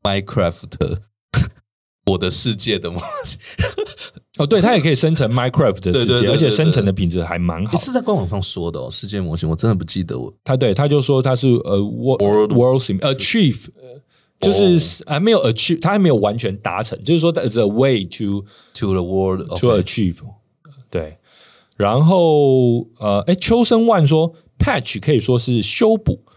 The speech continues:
Speaker 2: 用一块布去补衣服上的破洞就是 patch，那中国说法就是补丁。对，那但是如果我们在这个 Sora 的这个解释里面说它是很多很多的修补，感觉怪怪。
Speaker 1: 嗯，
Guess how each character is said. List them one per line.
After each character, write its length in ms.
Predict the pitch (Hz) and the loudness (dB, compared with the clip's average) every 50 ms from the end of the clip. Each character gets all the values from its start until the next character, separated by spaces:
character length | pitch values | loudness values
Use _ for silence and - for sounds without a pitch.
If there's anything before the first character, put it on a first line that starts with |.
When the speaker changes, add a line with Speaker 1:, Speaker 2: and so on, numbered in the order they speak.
| _ - | _ 0
Speaker 2:
用 160 | 190 190 175 | 2 4 4
一 60 | 156 | 4
块 180 | 139 - 196 170 | 4 2 2 2
布 260 | 170 - 185 170 143 | 2 2 2 2 2
去 180 | 131 - 170 139 | 4 2 2 0
补 280 | 123 - 95 90 95 | 0 0 0 0 0
衣 120 | 98 135 135 | 0 0 -2
服 120 | 127 117 | 0 0
上 120 | 120 135 | 0 0
的 60 | 123 104 | 0 0
破 220 | 101 - 143 113 | 2 2 0 2
洞 140 | 113 110 101 | 2 0 0
就 80 | 101 | -2
是 100 | 98 101 | -2 -4
patch， 400 | 95 - 117 - - - - - - _ _ _ - | -2 -4 -4 -4 -6 -10 -14 -14 -14 _ _ _ -2
那 100 | 127 117 | -2 0
中 180 | 110 135 139 | 2 2 2
国 140 | 131 110 101 | 2 2 2
说 160 | 95 - 117 | 2 0 -2
法 80 | 104 95 | -2 -2
就 80 | 82 98 | -2 -4
是 40 | |
补 200 | 92 - 85 85 - - | -6 -6 -8 -12 -8 -4
丁。 200 | 98 95 95 107 - - - - - - _ _ | -2 -2 -2 -2 -4 -12 -20 -20 -20 -20 _ _
对， 160 | - 160 131 151 | -2 0 2 4
那 120 | 233 262 | 4 4
但 200 | 254 262 254 233 | 4 2 2 2
是 100 | 202 240 | 2 4
如 140 | 196 185 202 | 4 4 4
果 120 | 190 165 | 4 2
我 60 | 123 | 2
们 140 | 101 95 101 113 | 2 2 2 2
在 140 | 170 156 | 2 2
这 100 | 135 - | 2 0
个 440 | 160 135 117 113 110 104 104 98 98 - 117 - - - | 2 2 4 4 4 2 2 0 -2 -4 -8 -14 -12 -8
Sora 520 | 160 - - 180 190 196 196 160 131 110 101 | -4 0 2 4 4 4 4 4 2 0 0
的 380 | 104 104 101 98 98 98 - - _ _ _ _ _ _ _ _ _ _ _ _ _ _ _ _ _ _ _ | 0 0 0 0 0 -2 -4 -8 _ _ _ _ _ _ _ _ _ _ _ _ _ _ _ _ _ _ _
这 120 | - - 139 | -4 -2 0
个 140 | 127 113 104 | 2 2 0
解 260 | 101 - - 92 90 | -2 -4 -4 -4 -2
释 200 | 87 - - 151 | -2 -2 -2 0
里 100 | 117 95 | 0 0
面 220 | 87 101 117 113 104 | 0 0 -2 -2 -2
说 220 | - 113 107 107 | 0 0 0 0
它 160 | 110 113 - | 0 -2 -4
是 140 | - - 120 | -4 -4 -4
很 160 | 92 85 82 | -4 -4 -4
多 140 | 82 104 107 | -4 -2 -2
很 100 | 98 85 | -2 -2
多 120 | 87 95 | -2 -2
的 60 | 92 85 | -2 0
修 280 | - - - 208 208 | 0 2 4 2 2
补， 240 | 208 - - - - _ | 2 -2 -8 -12 -14 _
感 160 | - 87 82 | -14 -14 -12
觉 340 | 82 85 87 85 80 80 82 _ _ _ _ - | -12 -10 -10 -10 -10 -12 -16 _ _ _ _ -4
怪 140 | - 95 | -4 -4
怪。 220 | 80 - 87 82 85 _ _ _ _ _ _ - | -2 -4 -6 -8 -10 _ _ _ _ _ _ 2
Speaker 1:
嗯， 380 | 120 104 95 87 85 85 87 | 4 4 4 4 4 2 -2